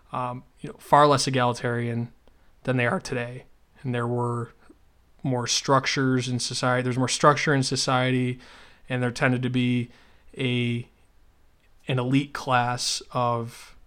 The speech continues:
uh, basically renters, of, of, of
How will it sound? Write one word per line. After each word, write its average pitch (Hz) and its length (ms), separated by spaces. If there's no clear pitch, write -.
uh, 139 340
basically 127 760
renters, 127 720
of, 127 140
of, 131 260
of 131 320